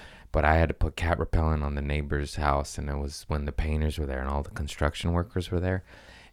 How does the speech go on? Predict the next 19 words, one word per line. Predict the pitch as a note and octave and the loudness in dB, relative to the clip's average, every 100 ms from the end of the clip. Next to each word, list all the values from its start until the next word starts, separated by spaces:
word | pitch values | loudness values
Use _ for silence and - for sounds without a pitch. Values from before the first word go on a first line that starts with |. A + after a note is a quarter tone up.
| - | -6
And | D#2+ D2 D2 | -2 -2 -2
I'm | C#2+ D#2+ | 0 0
spraying | - - E2+ F#2+ E2 | -2 2 4 6 4
this | D2+ D2 | 0 -4
shit | - D#2 C#2+ | -2 -2 0
everywhere. | F2+ F2 E2 D2 C#2+ D#2+ - | 2 4 2 0 0 -2 -4
It's | - | -4
just | - - | -2 0
powder. | - D2 D#2 E2+ | 4 6 6 6
It's | D2+ - | 4 0
like | D2 D2 | -4 -4
cinnamon | - E2 D#2 D#2 D2+ | -2 0 2 0 0
and | C#2+ | 0
nutmeg. | C#2+ - E2 D2 C#2+ | -4 -2 0 0 -2
It | |
makes | C#2+ D2 - | -4 -4 -6
you | C#2+ | -6
sneeze, | - E2 D#2 C#2 - | -4 -2 -2 -4 -6
and | D#2 C#2 | -8 -8